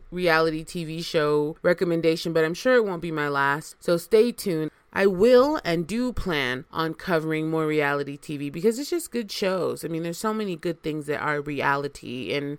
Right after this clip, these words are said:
as, as real as you can get on a reality show. <laughs> But this one is good to watch. Get into it. Bling Empire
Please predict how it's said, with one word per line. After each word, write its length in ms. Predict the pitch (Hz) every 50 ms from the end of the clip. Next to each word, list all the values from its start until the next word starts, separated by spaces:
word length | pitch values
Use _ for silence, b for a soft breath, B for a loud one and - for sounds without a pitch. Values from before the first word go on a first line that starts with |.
| -
as, 300 | - 180 180 170 170 - -
as 220 | - 196 175 160
real 300 | 165 214 277 285 294 285
as 320 | - 185 196 190 180 165 175
you 100 | 220 233
can 240 | - - 196 185 165
get 400 | 151 - 156 143 - - - - - -
on 160 | - 160 156 156
a 80 | 151
reality 560 | 147 147 151 151 143 143 143 143 143 139 139
show. 480 | 143 - - - 143 135 107 101 151 208 185 -
<laughs> 100 | - -
But 440 | 214 180 143 - 202 202 202 202 -
this 220 | - 175 202 208 202
one 160 | 240 247 240
is 160 | 240 220 180
good 180 | 170 190 180 170
to 120 | - 190
watch. 420 | 165 156 156 151 147 147 143 - - - 151
Get 180 | - 180 208 226
into 460 | 247 226 208 202 - - 180 156 156
it. 220 | 147 147 147 - b b b b b _ _ -
Bling 400 | 143 175 185 220 254 262 254 202
Empire 680 | 170 156 156 170 170 151 147 143 139 139 139 139 147